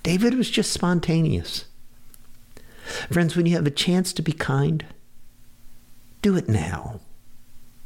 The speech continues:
Have you ever had someone do something kind for you that was real nice or generous and you thought, "Man, I need to write that person a thank you note"? But you put it off and you put it off, and finally it's been so long since they did it,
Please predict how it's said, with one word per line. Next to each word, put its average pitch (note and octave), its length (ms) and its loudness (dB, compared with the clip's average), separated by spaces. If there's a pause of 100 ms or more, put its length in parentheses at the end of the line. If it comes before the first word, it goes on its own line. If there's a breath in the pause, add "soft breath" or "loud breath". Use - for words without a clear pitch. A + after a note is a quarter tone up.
(600)
Have - 280 -2
you G3+ 60 6
ever A3+ 140 2
had D#3+ 200 2
someone B2+ 300 2
do A2 140 4
something G2+ 400 0
kind F#2+ 300 2
for - 140 -2
you F#2+ 280 4
that F#2+ 120 0
was E2+ 200 -4
real G2 160 4
nice F2+ 400 2
or F#2 80 2
generous F2 520 0
and F2 100 0
you F#2 60 2
thought, - 440 -2
"Man, E3 160 -6
I - 100 -2
need F#2 220 2
to D#2+ 80 -2
write - 240 0
that - 180 0
person - 380 -4
a F2 60 -6
thank - 380 -4
you D#2+ 80 -2
note"? - 400 -4 (800 loud breath)
But A2+ 120 0
you A#2+ 80 0
put D3 180 4
it C#3+ 100 6
off A#2+ 340 4
and G2+ 100 0
you F#2+ 80 2
put A#2+ 180 2
it A2+ 140 2
off, G2+ 340 4
and G2 160 0
finally G#2+ 400 2
it's - 180 -2
been G#2 200 0
so F#2 180 2
long G#2 340 2
since - 300 -4
they F2+ 160 0
did G#2 240 2
it, - 260 -2